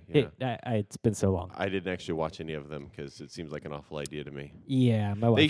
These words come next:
Speaker 1: wanted
Speaker 2: should
Speaker 1: to
Speaker 2: have,
Speaker 1: watch
Speaker 2: you know
Speaker 1: it.
Speaker 2: what they should have done? They should have done the same thing they did in the seventies, and they should have brought in the Bionic Man. They could have been all Steve Austin, badass,
Speaker 1: Yeah.
Speaker 2: um, cyborg, and then, uh, and then brought
Speaker 1: A-,
Speaker 2: in,
Speaker 1: and then
Speaker 2: and then
Speaker 1: not.
Speaker 2: run on the spin-off of the Bionic Woman later.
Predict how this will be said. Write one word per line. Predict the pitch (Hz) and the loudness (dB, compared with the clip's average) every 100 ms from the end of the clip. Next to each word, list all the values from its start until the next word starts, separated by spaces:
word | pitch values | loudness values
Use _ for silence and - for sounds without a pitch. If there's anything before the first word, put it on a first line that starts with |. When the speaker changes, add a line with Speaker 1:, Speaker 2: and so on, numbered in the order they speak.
| 208 | 6
Speaker 1:
wanted | 214 | 4
Speaker 2:
should | |
Speaker 1:
to | 214 | 4
Speaker 2:
have, | |
Speaker 1:
watch | - 160 | 2 4
Speaker 2:
you | 165 | 6
know | |
Speaker 1:
it. | 190 | 6
Speaker 2:
what | |
they | 175 | 6
should | - 165 | 2 4
have | 127 | 4
done? | 110 | 4
They | |
should | 110 - | 4 4
have | 170 | 4
done | 127 | 4
the | 107 | 4
same | - 104 | 2 0
thing | 107 | 0
they | 95 | 0
did | 90 | 0
in | 85 | -2
the | 82 | 0
seventies, | - 170 95 80 | 2 4 2 -2
and | 85 | -4
they | 82 | -2
should | 95 | -2
have | 85 | 2
brought | 92 82 | 4 4
in | 80 | 2
the | 76 | -2
Bionic | 85 78 80 - | 0 0 -4 -2
Man. | 123 110 80 76 98 - - _ _ | 2 4 2 -2 -6 -16 -20 _ _
They | 90 | -2
could | 110 | 0
have | 95 | 2
been | 92 | 2
all | 82 | -2
Steve | - 104 85 | -4 -6 0
Austin, | 85 85 - 80 | 0 0 -4 -6
badass, | 82 82 78 73 69 - | -2 0 0 -2 -6 -2
Speaker 1:
Yeah. | 104 101 - _ | 0 0 -2 _
Speaker 2:
um, | 80 76 73 | -6 -6 -8
cyborg, | - 87 82 80 80 73 _ - _ _ _ _ _ 80 | -4 -4 -2 -2 -4 -6 _ -20 _ _ _ _ _ -12
and | 85 78 | -10 -10
then, | 78 76 71 | -12 -12 -14
uh, | 69 67 69 - _ _ - | -16 -16 -20 -20 _ _ -20
and | 67 | -18
then | 62 - - _ _ | -18 -18 -20 _ _
brought | 73 110 | -2 -2
Speaker 1:
A-, | |
Speaker 2:
in, | 139 | 2
Speaker 1:
and | 110 104 | 0 2
then | 95 | 2
Speaker 2:
and | 98 | 2
then | 104 | 2
Speaker 1:
not. | 90 | 2
Speaker 2:
run | 92 | 2
on | 85 | 0
the | 82 | -2
spin-off | 80 - 113 101 78 78 | -8 0 2 4 2 -2
of | 76 | -8
the | 71 | -6
Bionic | 85 78 71 | -4 -4 -4
Woman | 85 85 69 | -6 -6 -6
later. | 73 76 53 | -6 -8 -8